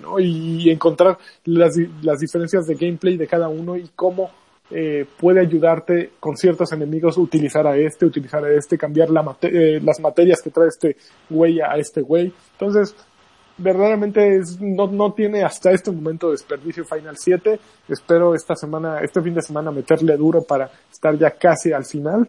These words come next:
No creo acabarlo esta semana, evidentemente me faltan yo creo como veinte horitas. Pero ahí voy y le estoy gozando y me estoy preparando para Last of Us Parte dos, que lanzaron el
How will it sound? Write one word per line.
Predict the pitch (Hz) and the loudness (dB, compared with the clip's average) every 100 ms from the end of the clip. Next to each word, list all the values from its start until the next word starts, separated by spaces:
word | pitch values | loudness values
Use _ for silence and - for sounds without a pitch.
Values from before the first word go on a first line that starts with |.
| - | -2
No | 160 143 | -2 2
creo | 151 | 2
acabarlo | - 131 - | 2 -2 -2
esta | 117 127 | -10 -14
semana, | - 131 151 156 | -14 -6 -4 -4
evidentemente | 139 131 131 131 135 | -6 -8 -10 -8 -4
me | 143 | -4
faltan | - - 139 | -2 -4 2
yo | 139 | 2
creo | 151 | 2
como | - 131 123 120 _ _ | 0 -2 -6 -14 _ _
veinte | 160 180 160 160 | 0 0 4 2
horitas. | 156 160 233 269 - _ _ _ _ _ _ _ _ _ - | 2 0 -4 -4 -16 _ _ _ _ _ _ _ _ _ 0
Pero | 151 156 147 151 - | 2 4 4 0 2
ahí | 165 165 | 2 2
voy | 151 170 175 151 139 - | 0 -4 -8 -12 -12 -10
y | 143 | -8
le | 139 | -6
estoy | - 156 | -2 -2
gozando | 147 156 156 160 - - - _ | 0 -4 -4 -4 -6 -18 -20 _
y | 165 | 0
me | 160 | 2
estoy | - | 2
preparando | 196 185 180 190 | 2 4 4 2
para | 185 156 156 151 - _ | 0 -2 0 -4 -8 _
Last | 165 165 165 - | -2 0 0 -4
of | 165 | -2
Us | 170 160 | -4 -2
Parte | 165 151 - 151 | -4 -4 -4 0
dos, | 165 170 | 0 0
que | - | -6
lanzaron | 139 139 - 165 165 147 | -6 -6 -4 -4 -4 -8
el | 139 131 | -8 -8